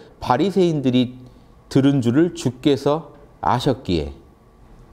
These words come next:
유대를 떠나서 다시 갈릴리로 돌아가시기로 했다.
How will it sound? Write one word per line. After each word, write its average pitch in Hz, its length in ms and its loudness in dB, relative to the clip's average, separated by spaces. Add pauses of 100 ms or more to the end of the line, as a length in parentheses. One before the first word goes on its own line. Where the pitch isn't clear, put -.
(280)
유대를 156 460 2
떠나서 127 640 -2
다시 117 300 -2
갈릴리로 117 640 0
돌아가시기로 95 640 -2
했다. 95 380 -10